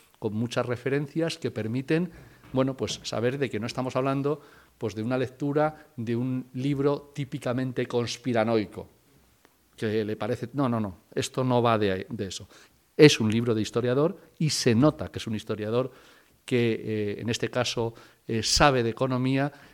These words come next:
quien lo, quien lo desgrana. Por lo tanto, eh, yo voy a dejaros con el autor, porque es quien realmente nos apetece a todos y a todas escuchar. Pero, eh, además de animar a, a que, a que compréis, eh, el libro, yo os animo a que difundamos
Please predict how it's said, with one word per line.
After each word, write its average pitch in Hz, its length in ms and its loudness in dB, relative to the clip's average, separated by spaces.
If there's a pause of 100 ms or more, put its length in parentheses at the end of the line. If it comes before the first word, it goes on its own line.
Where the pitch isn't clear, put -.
(120)
quien 117 280 2
lo, 101 380 0
quien 110 140 0
lo 101 100 0
desgrana. 95 440 -4 (320)
Por 107 120 2
lo 110 100 4
tanto, 139 460 4 (340)
eh, 107 460 -2 (260)
yo 120 400 0
voy 107 200 -2
a 110 60 2
dejaros 120 380 2
con 139 140 -2
el 120 80 2
autor, 131 400 4
porque 101 240 -10
es - 100 -10 (140)
quien 110 200 0
realmente 120 560 2
nos 120 220 0
apetece 120 440 -2
a 120 100 0
todos 123 260 -2
y 120 40 0
a 113 60 0
todas 123 280 -2
escuchar. 117 500 2 (480)
Pero, 110 640 4
eh, 104 320 0
además 113 380 2
de 131 60 2
animar 123 440 4 (300)
a, 101 500 -2
a 104 100 -6
que, 107 240 -6
a - 120 -10
que 104 120 -10
compréis, 120 720 2
eh, 113 540 -4
el 117 100 -2
libro, 135 240 2
yo 123 140 0
os 123 120 -2
animo 135 280 0
a 151 40 0
que 139 120 0
difundamos 107 840 0